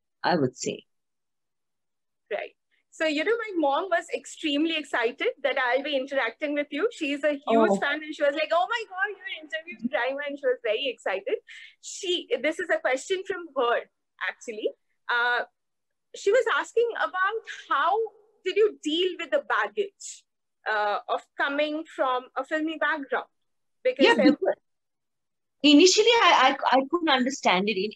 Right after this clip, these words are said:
Speaker 1: and initially they would be like, "Oh, you must learn from your grandmother, learn this from your grandmother. You know, you have to choose films like this." So initially I couldn't understand anything, but I thought, I thought there was just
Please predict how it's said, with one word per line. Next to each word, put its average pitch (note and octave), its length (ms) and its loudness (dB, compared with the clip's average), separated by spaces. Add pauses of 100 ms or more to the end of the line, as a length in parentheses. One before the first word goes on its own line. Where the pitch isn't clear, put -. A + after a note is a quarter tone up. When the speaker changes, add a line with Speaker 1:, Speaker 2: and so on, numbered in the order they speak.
Speaker 1:
and A3+ 160 0
initially C4+ 420 0
they C4 140 2
would A3+ 120 -2
be B3+ 140 0
like, C4 180 2
"Oh, C4 200 2
you B3 160 -8
must B3 240 -2
learn A3 280 0 (100)
from A3+ 180 -4
your A3 100 -2
grandmother, G3+ 640 0
learn G3+ 380 -2
this A3 180 -6
from G#3+ 160 -14
your G#3+ 200 -6
grandmother. G3 640 4 (440)
You A3+ 140 0
know, B3+ 80 6
you B3 200 4
have A#3+ 140 -4
to - 80 -20 (140)
choose B3+ 380 0
films A#3+ 280 -6
like G#3+ 260 0
this." C#4 180 -2
So - 100 -4
initially C#4+ 420 0
I D#4+ 300 -4
couldn't D#4 160 -4
understand C4+ 520 -4
anything, A#3 340 -2
but C4 120 -2
I A3 100 -2
thought, C4+ 200 -2 (120)
I A#3 200 -4
thought D#4 180 -2 (440)
there B3+ 100 4
was D#4 140 0
just E4+ 200 -4